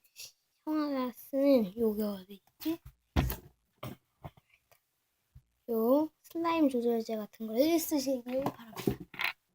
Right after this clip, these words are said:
짠! 녹았을 때도 있지롱.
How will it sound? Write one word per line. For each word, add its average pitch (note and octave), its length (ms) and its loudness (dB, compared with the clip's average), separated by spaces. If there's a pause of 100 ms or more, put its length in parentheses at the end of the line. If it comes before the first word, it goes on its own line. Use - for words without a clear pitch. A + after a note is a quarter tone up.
(960)
짠! E4 840 4 (1900)
녹았을 C4 600 6
때도 A3 220 -6
있지롱. B3 800 2